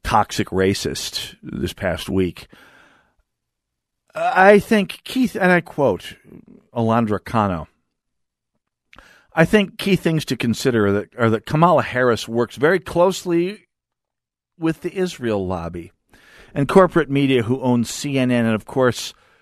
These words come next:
claims she won all the debates, is a hefty funder of her camp." She's not a very literate woman, that Alondra Cano. Try and diagram this sentence. I'll try again.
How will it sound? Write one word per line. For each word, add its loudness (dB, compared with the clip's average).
claims 0
she -6
won 0
all 2
the -2
debates, -2
is -4
a 0
hefty -4
funder -2
of -4
her -4
camp." -8
She's -6
not 4
a 2
very 2
literate -2
woman, -2
that -4
Alondra -4
Cano. -6
Try 4
and 0
diagram 2
this -6
sentence. -8
I'll -2
try 2
again. -2